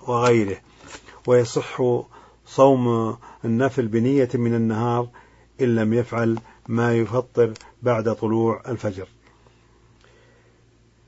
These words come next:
يصح صوم الفرض بنية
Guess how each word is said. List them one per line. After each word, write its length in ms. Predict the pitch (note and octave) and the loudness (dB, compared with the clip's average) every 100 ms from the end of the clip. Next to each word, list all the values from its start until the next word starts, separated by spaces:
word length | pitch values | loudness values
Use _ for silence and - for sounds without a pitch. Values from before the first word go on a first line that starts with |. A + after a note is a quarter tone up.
| _ _ _ _ _ - | _ _ _ _ _ 0
يصح 460 | B2+ B2 F#3 - | 0 2 2 2
صوم 320 | C#3 E3+ E3 C3+ | 4 6 6 4
الفرض 440 | A#2+ D3 C#3+ A#2 | 2 2 2 -2
بنية 380 | A2+ C3 D#3 | 0 2 0